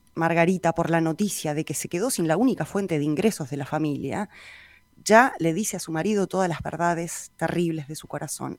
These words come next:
Este enfrentamiento es un segundo movimiento hacia la caída de la máscara.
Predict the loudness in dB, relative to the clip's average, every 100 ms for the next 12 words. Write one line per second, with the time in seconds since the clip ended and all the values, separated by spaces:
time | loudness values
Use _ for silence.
0 | -10 -10 -6 -6 -4 -2 0 0 0 -2
1 | -6 -8 -8 -6 -6 -2 2 4 4 2
2 | 0 0 0 0 0 -2 -6 -10 -12 -20
3 | -20 -4 -4 -2 -2 -2 0 0 -2 -2
4 | -4 -6 -12 -20 -20